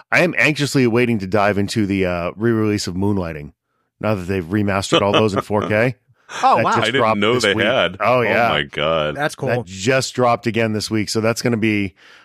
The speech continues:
Speaker 1: my little guilty pleasure for a little while. I'm gonna take a
Speaker 2: Very
Speaker 1: little time
Speaker 2: nice.
Speaker 1: machine back to eighty-five and start
Speaker 3: Where
Speaker 1: over
Speaker 3: is
Speaker 1: there.
Speaker 3: that? Did they, where, where is that? Is it on Netflix,
Speaker 1: I don't know
Speaker 3: or
Speaker 1: if,
Speaker 3: who, who's
Speaker 1: um,
Speaker 3: got it?
Speaker 1: Right now, I think it's for sale, so probably Plex.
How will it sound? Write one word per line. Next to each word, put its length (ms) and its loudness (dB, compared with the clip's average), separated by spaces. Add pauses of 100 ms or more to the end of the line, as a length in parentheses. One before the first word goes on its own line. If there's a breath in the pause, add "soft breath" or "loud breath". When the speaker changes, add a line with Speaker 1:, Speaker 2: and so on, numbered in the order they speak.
(120 loud breath)
Speaker 1:
my 120 -2
little 220 0
guilty 320 -2
pleasure 340 -2
for 140 -6
a 80 0
little 140 -4
while. 240 -4
I'm 80 -20 (480)
gonna 120 0
take 140 0
a 40 -2
Speaker 2:
Very 180 2
Speaker 1:
little 100 0
time 80 2
Speaker 2:
nice. 40 0
Speaker 1:
machine 260 0
back 180 2
to 80 -4
eighty-five 640 -2 (840)
and 180 -4
start 360 2
Speaker 3:
Where 100 2
Speaker 1:
over 120 0
Speaker 3:
is 100 -2
Speaker 1:
there. 60 -4
Speaker 3:
that? 240 0 (360)
Did 160 -2
they, 500 2
where, 240 0
where 260 -2
is 200 -2
that? 180 0
Is 140 -6
it 80 -6
on 340 -4 (160)
Netflix, 400 -2
Speaker 1:
I 40 2
don't 160 2
know 120 2
Speaker 3:
or 60 2
Speaker 1:
if, 80 -6
Speaker 3:
who, 60 -2
who's 320 -2
Speaker 1:
um, 60 -4
Speaker 3:
got 220 2
it? 160 -6 (320 soft breath)
Speaker 1:
Right 400 0
now, 480 2
I 80 2
think 220 -2
it's 180 -6
for 160 -10
sale, 340 -2
so 180 -6
probably 360 -2
Plex. 540 -6